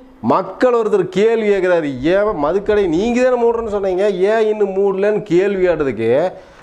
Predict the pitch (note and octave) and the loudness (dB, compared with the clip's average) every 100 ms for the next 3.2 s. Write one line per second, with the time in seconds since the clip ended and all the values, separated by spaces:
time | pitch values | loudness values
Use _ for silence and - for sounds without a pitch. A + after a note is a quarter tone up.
0 | - D3 G#3 C4 A#3+ B3 A3 A3 G#3+ G3 | -2 0 2 0 0 0 2 2 2 2
1 | G#3+ A#3 B3+ A3 D3 A#2+ D3 G#3+ A3+ G#3 | 0 0 -2 -4 -4 -2 -2 0 0 -2
2 | G#3 A3 G#3 - C#3 E3 F#3+ A3 F#3 F3 | -2 -4 -4 -4 -2 -2 -2 -2 0 -2
3 | A3 | -4